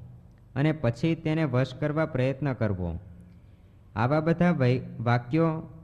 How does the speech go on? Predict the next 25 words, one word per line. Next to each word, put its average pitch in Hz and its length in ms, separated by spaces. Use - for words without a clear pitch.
વૈરાગ્યનો 139 840
સાથે 131 360
સાથે 165 360
ત્યાગનો 139 480
પણ 160 360
અપકર્ષ 151 460
ન્યૂનતા 131 500
કહે 113 300
છે. - 220
પણ 160 160
વૈરાગ્યનું 147 720
ગૌરવ 131 380
જણાવનારા 147 640
નીચે 127 360
કહેલા 151 340
વાક્યોથી 120 720
તે 156 140
ન્યૂનતાને 135 640
ટાળીને 147 540
વૈરાગ્યનો 147 800
ઉત્કર્ષ 143 520
કહેવો 147 560
તથા 131 240
પોતે 156 340
સમજવો 143 600